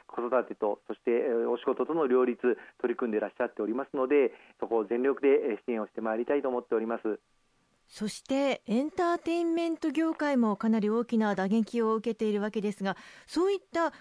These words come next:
Speaker 2: 文化芸術関係者への支援策もあると伺いました。
Speaker 1: そうなんです。あの、今回の第二次補正予算案の中で、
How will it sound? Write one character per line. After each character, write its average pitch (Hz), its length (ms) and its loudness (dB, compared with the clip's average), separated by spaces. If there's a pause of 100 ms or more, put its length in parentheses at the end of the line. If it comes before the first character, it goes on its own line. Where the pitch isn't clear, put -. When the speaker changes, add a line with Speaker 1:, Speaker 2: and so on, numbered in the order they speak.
(200)
Speaker 2:
文 403 260 0
化 247 240 -2
芸 226 260 2
術 330 240 -2
関 330 240 -2
係 339 200 -2
者 320 180 -2
へ 277 40 2
の 220 120 4
支 214 200 -2
援 311 140 2
策 330 240 -2
も 262 100 4
あ 262 60 2
る 247 100 -2
と 233 120 0
伺 226 280 0
い 226 60 4
ま 240 120 2
し 247 60 -6
た。 196 300 0 (220)
Speaker 1:
そ 143 100 2
う - 20 2
な 131 80 4
ん 120 60 2
で 113 120 0
す。 113 200 0
あ 127 60 0
の、 127 80 0
今 175 160 2
回 156 120 6
の 127 60 0
第 151 160 6
二 135 100 -2
次 117 60 2
補 110 200 -2
正 127 60 2
予 127 160 4
算 139 180 0
案 127 40 0
の 120 60 -2
中 117 260 0
で、 117 300 2